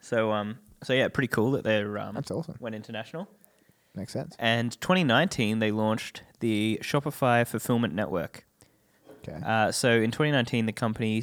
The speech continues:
Speaker 1: pledged to spend over one billion dollars over the next five years to expand fulfillment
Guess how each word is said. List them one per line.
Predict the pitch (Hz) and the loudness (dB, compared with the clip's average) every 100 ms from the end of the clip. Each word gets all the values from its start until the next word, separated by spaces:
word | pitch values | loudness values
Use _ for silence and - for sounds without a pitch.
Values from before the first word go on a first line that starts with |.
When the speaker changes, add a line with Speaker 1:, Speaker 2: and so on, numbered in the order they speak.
| - | -4
Speaker 1:
pledged | - 101 98 - | -2 -2 -2 -8
to | 120 | -8
spend | - 104 - | -2 0 2
over | 113 113 110 110 110 110 110 | 4 4 2 -2 0 2 2
one | 110 127 143 | 2 0 2
billion | 123 113 | 2 2
dollars | 110 110 135 180 - - - | 4 2 2 0 -8 -16 -6
over | 113 | -2
the | 110 | 0
next | 107 - | 0 -2
five | - 104 104 113 | 0 2 2 0
years | 110 113 | 0 -2
to | - | -4
expand | 98 - 120 117 117 | -6 -2 0 2 0
fulfillment | 117 - 110 107 107 | -6 -6 -2 -2 -4